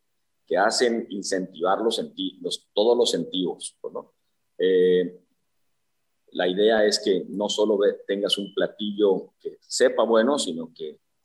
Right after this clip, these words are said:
te enamores de él a la vista, que te enamores de los colores, de lo que está cuidado el lugar en cu-, en cuestión de contaminación visual.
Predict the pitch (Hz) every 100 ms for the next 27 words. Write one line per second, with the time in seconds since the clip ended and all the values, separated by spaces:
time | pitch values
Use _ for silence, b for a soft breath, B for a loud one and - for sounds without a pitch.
0 | _ _ _ _ 92 82 95 117 101 95
1 | 101 104 80 98 - 127 117 - _ _
2 | - 90 92 87 92 101 110 104 92 -
3 | 78 82 98 107 113 - _ _ _ _
4 | _ _ _ _ _ _ - 98 95 92
5 | 95 95 - - 113 - 110 104 107 117
6 | 117 92 82 87 90 110 - 92 - 82
7 | _ - 87 78 - 92 101 87 85 -
8 | - - - 95 98 90 - 87 113